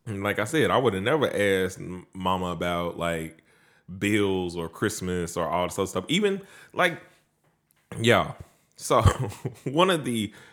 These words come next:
craziest years of our life, um,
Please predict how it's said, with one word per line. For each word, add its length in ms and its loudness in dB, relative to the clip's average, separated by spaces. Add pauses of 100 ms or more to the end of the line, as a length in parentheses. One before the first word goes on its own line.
(120)
craziest 640 2
years 380 0
of 120 -2
our 140 -2
life, 480 -10 (920)
um, 420 0